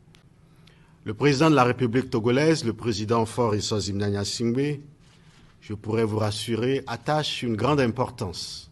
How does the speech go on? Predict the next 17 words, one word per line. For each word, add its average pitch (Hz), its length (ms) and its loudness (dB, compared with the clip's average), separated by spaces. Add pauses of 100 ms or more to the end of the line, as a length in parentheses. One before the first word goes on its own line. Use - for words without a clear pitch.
aux 107 100 -12
résultats 110 560 -4
que 101 400 -2 (480)
notre 107 220 -6
colloque 110 680 -2
fournira, 104 540 -2 (800)
afin 120 460 -4
que 101 580 -2
ceux-ci 113 560 -2
puissent 113 440 -6 (120)
permettre 104 580 -6
à 107 120 -8
lui-même 107 440 -2
et 104 120 -6
à 101 80 -6
ses - 180 -4
pairs 104 380 -6